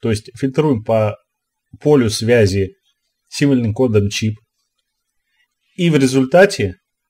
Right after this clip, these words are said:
мы получаем список зарегистрированных мультиварках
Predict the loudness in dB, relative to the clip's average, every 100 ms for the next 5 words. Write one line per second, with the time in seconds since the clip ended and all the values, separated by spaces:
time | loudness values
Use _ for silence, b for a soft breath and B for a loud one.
0 | _ 0 0 0 -2 -6 -2 -2 0 -2
1 | -6 _ _ _ -12 -12 -6 -4 -4 -6
2 | -8 _ _ _ _ _ _ _ _ _
3 | _ _ _ _ -2 0 2 0 0 2
4 | 0 -2 -4 -6 -2 0 0 -2 -10